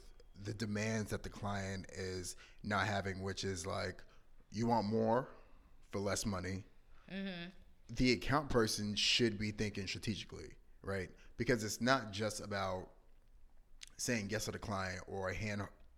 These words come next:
Speaker 1: or holding the client's hand. It's about how can I deliver the best results for the client, not just on this project, but moving forward.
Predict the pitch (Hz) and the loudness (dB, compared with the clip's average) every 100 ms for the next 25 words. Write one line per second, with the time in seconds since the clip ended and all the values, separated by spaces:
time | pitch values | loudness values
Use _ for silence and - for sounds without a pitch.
0 | - 101 110 104 101 92 - 101 90 85 | 0 2 2 -2 -4 -8 -6 -6 -6 0
1 | 127 110 98 92 104 98 - - - - | 2 2 -2 -4 -2 -2 -2 -12 -18 -4
2 | 113 117 117 120 110 107 104 101 87 101 | 4 4 6 4 4 2 2 0 -2 -2
3 | - - 98 95 92 90 - - - 110 | -2 -4 -4 -2 -4 -6 -12 -16 -10 -4
4 | 101 95 92 90 90 85 - - - - | -2 -2 -2 -2 -2 -4 -10 -20 -20 -20
5 | - - - - - 107 95 92 92 - | -20 -20 -14 -8 -2 0 0 -2 -6 -14
6 | - - 90 113 127 127 123 107 113 - | -20 -16 0 4 4 4 0 0 0 0
7 | 107 92 95 92 87 - - 101 92 - | 0 0 -2 -4 -6 -12 -8 -4 -4 -8
8 | - 101 107 90 - 90 - 62 | -10 -6 -4 -6 -8 -8 -8 -12